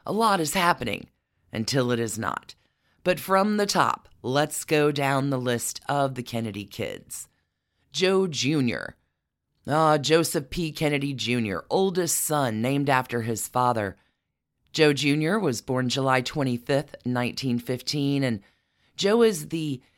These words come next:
handsome, winning, everything son. Joe Junior attends Choate in Connecticut. Then he's on to the London School of Economics before Joe attends Harvard, where he will graduate cum laude in nineteen thirty-eight.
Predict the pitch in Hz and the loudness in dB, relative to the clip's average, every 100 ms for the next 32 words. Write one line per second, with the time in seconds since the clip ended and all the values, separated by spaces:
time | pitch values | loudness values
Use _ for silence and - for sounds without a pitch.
0 | _ - 135 180 180 156 - 170 165 160 | _ -12 -4 0 0 0 -2 0 0 0
1 | 151 - - - 135 160 165 160 160 156 | -2 -6 -14 -6 -2 0 0 0 -2 -4
2 | 139 _ _ - 156 147 120 139 123 107 | -6 _ _ -2 0 2 0 -2 -2 -4
3 | 117 101 82 80 - - 65 50 50 - | -4 -4 -6 -10 -8 -6 -6 -8 -14 -16
4 | _ _ _ _ - 160 143 120 135 151 | _ _ _ _ 0 2 4 2 0 0
5 | 180 175 135 - 127 117 - - 151 202 | 0 -2 -2 -2 -2 -2 -2 0 0 0
6 | - 131 123 131 131 143 151 190 - - | -2 -4 -2 -2 -2 -4 -4 -4 -4 -12
7 | _ _ _ - 147 151 143 143 131 135 | _ _ _ -2 0 2 0 2 2 0
8 | 139 123 117 156 170 135 120 - 143 131 | -2 -2 -2 -2 0 -2 -4 -2 0 0
9 | 110 113 - 123 151 175 165 - - 185 | -2 -4 -4 -2 0 0 -2 -6 -8 -6
10 | 185 208 202 202 202 190 190 196 196 196 | -2 -2 -2 -2 -2 -2 -2 -2 -2 0
11 | 202 196 165 143 - _ _ - 156 156 | 0 0 -2 -4 -10 _ _ -4 -2 0
12 | 185 180 160 131 120 123 139 131 - - | 0 -2 -2 -2 -2 -2 -2 -2 -4 -2
13 | 190 180 170 165 156 - 139 139 117 117 | -2 0 0 0 -2 -4 -4 -2 -2 -4
14 | - 123 110 107 110 107 110 101 - - | -6 -6 -6 -4 -4 -4 -4 -6 -8 -16